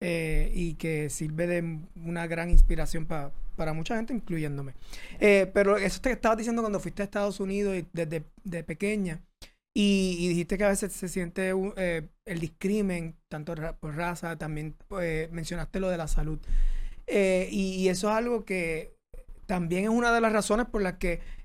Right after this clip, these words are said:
eh, hemos aguantado algunas cosas precisamente por temas de salud. Y es,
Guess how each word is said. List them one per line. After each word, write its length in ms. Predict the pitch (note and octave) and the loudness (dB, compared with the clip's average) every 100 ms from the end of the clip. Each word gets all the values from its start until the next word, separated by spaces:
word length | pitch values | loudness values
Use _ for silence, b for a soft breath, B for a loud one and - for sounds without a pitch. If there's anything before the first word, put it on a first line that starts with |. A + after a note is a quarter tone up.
| - | -2
eh, 180 | F#3 F3+ | -2 0
hemos 340 | F3+ F#3+ G#3 | 0 0 0
aguantado 480 | G#3 G#3 G#3 F3+ G3+ | 2 2 2 2 4
algunas 320 | G#3 G3+ G#3 | 4 2 -2
cosas 280 | G3+ A3 A#3 | -2 -4 -4
precisamente 680 | - F#3+ D#3+ E3 F3+ F#3+ A3 | -4 -4 -4 -2 -2 -2 -2
por 140 | - | -4
temas 280 | - F#3 F#3 | -4 -2 -2
de 80 | F#3 | -2
salud. 420 | F#3 F#3 B3+ G3+ b b b _ | -2 -2 -2 -6 b b b _
Y 200 | G3 G3 | 4 6
es, 240 | F#3+ F#3 | 6 2